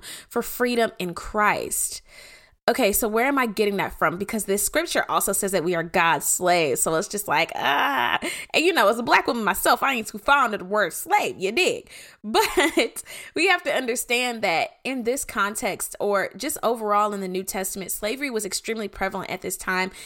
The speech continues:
in the world's culture. And so oftentimes they use the word slave as, like, a cultural common understanding of what it's like to live for God,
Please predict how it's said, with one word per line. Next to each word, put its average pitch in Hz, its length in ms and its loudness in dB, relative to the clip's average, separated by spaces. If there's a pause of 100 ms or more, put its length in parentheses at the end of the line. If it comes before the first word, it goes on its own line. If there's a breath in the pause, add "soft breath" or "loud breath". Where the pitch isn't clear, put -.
(180 loud breath)
in 226 260 2
the 202 100 4
world's 185 360 2
culture. - 640 0 (300 loud breath)
And 247 200 2
so 240 380 4 (200)
oftentimes 269 640 2
they 226 80 0
use 214 240 -4
the 196 140 -6
word 190 240 0
slave 285 560 0
as, 202 160 -2
like, 247 120 -2
a 302 60 -4
cultural 294 540 0
common 233 440 0
understanding 202 800 -2
of 196 300 2
what 180 260 0
it's - 240 -2
like - 400 -2
to 208 240 -4
live 180 400 0
for 180 240 -4
God, 240 460 4